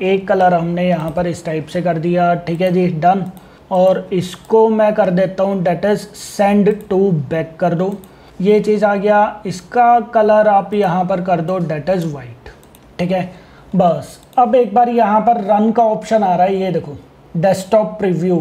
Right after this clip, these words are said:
मैंने यहाँ पर click किया तो ये देखो, ये part हमारे पास आया। Three second के बाद automatically login वाला part open हो गया, देख रहे हो ये चीज़? दोबारा से देखो, मैंने यहाँ पर click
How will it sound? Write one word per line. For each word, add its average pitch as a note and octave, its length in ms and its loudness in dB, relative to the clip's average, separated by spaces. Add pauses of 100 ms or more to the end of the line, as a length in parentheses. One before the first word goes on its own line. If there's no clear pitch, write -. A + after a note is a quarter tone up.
(140)
मैंने G3 340 0
यहाँ A#3 220 2
पर A3+ 140 0
click A3+ 400 -4
किया G#3+ 300 2
तो A#3 160 -2
ये F#3+ 220 0
देखो, D#3 220 -8
ये E3+ 340 0
part A3 300 2
हमारे G#3+ 260 0
पास G#3+ 260 0
आया। G#3+ 240 0 (480)
Three C4+ 240 2
second C4 420 0
के C4 120 2
बाद A#3 280 2
automatically A3 720 2
login F#3+ 500 2
वाला B3 260 2
part A#3 300 2
open G#3+ 300 0
हो E3+ 80 -4
गया, D3 200 -6
देख F3+ 220 -2
रहे B3 120 2
हो B3 60 2
ये G3+ 140 0
चीज़? C#3+ 220 -10 (460)
दोबारा F3+ 420 2
से A3+ 160 0
देखो, A3 280 0
मैंने B3 340 2
यहाँ A#3 240 2
पर A#3 140 0 (100)
click E3 240 -8